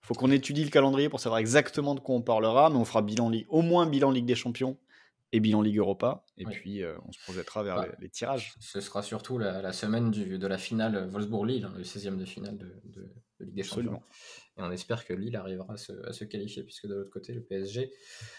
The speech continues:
Speaker 2: l'est déjà. Et pour les autres clubs français aussi, c'est déjà quasiment joué, à part Mona-, euh, Marseille, qui doit sauver sa place en Ligue Europa Conférence.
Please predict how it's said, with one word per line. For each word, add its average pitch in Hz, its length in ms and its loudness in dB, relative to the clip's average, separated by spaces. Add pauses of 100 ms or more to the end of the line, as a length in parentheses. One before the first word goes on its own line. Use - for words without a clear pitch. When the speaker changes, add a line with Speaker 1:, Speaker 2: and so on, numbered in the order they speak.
(120)
Speaker 2:
l'est 175 160 8
déjà. 127 500 6
Et 110 80 -6
pour 202 180 -6
les 98 100 -2
autres 95 120 -12
clubs 87 140 -10
français 95 280 -10
aussi, 123 260 -6
c'est - 240 -8
déjà 107 200 -6
quasiment 110 340 0
joué, 143 260 -2
à 190 60 0
part 185 180 2
Mona-, 156 260 0
euh, 120 60 0
Marseille, 120 400 -2
qui - 120 -14
doit 101 120 0
sauver 117 280 2
sa - 140 -4
place - 480 -8
en 110 80 -6
Ligue 95 160 -6
Europa 92 280 -4
Conférence. - 680 -12